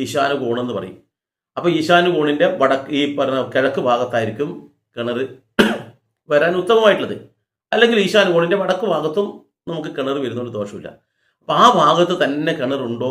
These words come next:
എന്ന് നോക്കുന്നതാണ് ഏറ്റവും ഉത്തമം. മറ്റുള്ള ഭാഗത്തെക്കുറിച്ച് നമുക്ക് ചിന്തിക്കണ്ട, എല്ലാ കാര്യങ്ങളും നമുക്ക് പഠിച്ചു വെക്കാൻ കഴിയില്ലല്ലോ. അപ്പോൾ ഈശാന കോൺ എന്ന് പറയുമ്പോൾ എല്ലാവർക്കും മനസ്സിലാവില്ല പെട്ടെന്ന്. അതുകൊണ്ട് ഞാൻ പറയാം, കൃത്യമായി പറയാം, വടക്ക്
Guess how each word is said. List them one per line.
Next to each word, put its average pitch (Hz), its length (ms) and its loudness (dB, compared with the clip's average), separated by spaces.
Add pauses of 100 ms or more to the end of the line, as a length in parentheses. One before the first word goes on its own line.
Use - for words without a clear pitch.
എന്ന് 123 120 -4 (100)
നോക്കുന്നതാണ് 110 420 -6 (220)
ഏറ്റവും 147 360 -6
ഉത്തമം. - 300 -6 (220)
മറ്റുള്ള 117 260 -4
ഭാഗത്തെക്കുറിച്ച് 135 380 -2
നമുക്ക് 135 200 -10
ചിന്തിക്കണ്ട, 123 360 -8 (440)
എല്ലാ 147 240 4
കാര്യങ്ങളും 170 300 2
നമുക്ക് 151 200 -4
പഠിച്ചു 131 200 -4
വെക്കാൻ 143 180 -4
കഴിയില്ലല്ലോ. 117 300 -4 (520)
അപ്പോൾ 190 160 6 (180)
ഈശാന 196 360 6
കോൺ 196 120 6
എന്ന് 190 120 2
പറയുമ്പോൾ 185 180 4
എല്ലാവർക്കും 165 300 0
മനസ്സിലാവില്ല 131 460 0
പെട്ടെന്ന്. 104 260 -4 (100)
അതുകൊണ്ട് 139 280 -2
ഞാൻ 127 120 -6
പറയാം, 131 240 0 (460)
കൃത്യമായി 131 380 -2
പറയാം, 131 180 -2 (160)
വടക്ക് 139 460 0